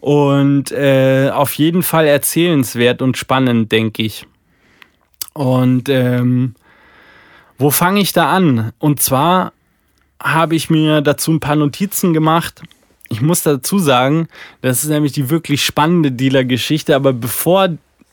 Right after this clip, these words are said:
es zu dieser Dealer-Geschichte kam, habe ich Jahre zuvor auch schon mal eine Haschisch-Dealer,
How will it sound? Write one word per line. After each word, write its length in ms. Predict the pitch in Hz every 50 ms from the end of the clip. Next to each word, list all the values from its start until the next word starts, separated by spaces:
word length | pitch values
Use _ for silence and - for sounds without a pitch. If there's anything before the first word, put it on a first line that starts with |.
| - _ _ _ _ _ _
es 280 | - 151 139 - -
zu 140 | - - 147
dieser 380 | 135 131 160 202 196 196 175 143
Dealer-Geschichte 840 | 127 143 180 190 190 170 160 143 131 - - 160 143 - - 147
kam, 320 | 135 - 151 147 147 139 135
habe 240 | 143 151 143 160
ich 140 | 151 - - 143
Jahre 380 | 139 123 139 165 165 170 -
zuvor 640 | - - - 147 123 - - 139 147 165 175 143 82
auch 160 | 139 151 -
schon 380 | - - 151 147 147 147 143 - - - - - - - - - - - - -
mal 300 | - 127 135 135 131 135 139 139 135
eine 280 | 135 139 139 131 131 131
Haschisch-Dealer, 920 | 165 185 - - 196 156 - - - 147 143 147 143 143 139 135 123 117